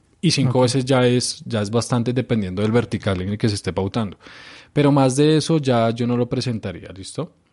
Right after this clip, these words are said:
Speaker 2: sea, no, no molestar tanto al usuario. Y esa configuración la, la encontramos en configuración general de la campaña, ¿sí?
Speaker 1: Sí. Cuando tú estás generando ya la, la campaña,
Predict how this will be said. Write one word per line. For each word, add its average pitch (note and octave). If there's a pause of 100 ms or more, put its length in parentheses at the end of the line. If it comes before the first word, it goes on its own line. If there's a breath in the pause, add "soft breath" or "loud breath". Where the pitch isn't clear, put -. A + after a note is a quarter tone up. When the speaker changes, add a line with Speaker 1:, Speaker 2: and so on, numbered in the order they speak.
(360)
Speaker 2:
sea, B2+
no, C3+
no C3+
molestar C#3
tanto C3
al D3
usuario. D3 (360 soft breath)
Y D3
esa D3
configuración D3+
la, D3
la D3+
encontramos B2
en C3 (140)
configuración B2
general C3+
de B2+
la C3+
campaña, A#2
¿sí? B2 (100)
Speaker 1:
Sí. - (140)
Cuando C#3
tú D#3
estás E3+
generando C#3+
ya D3+
la, D3+
la B2+
campaña, C3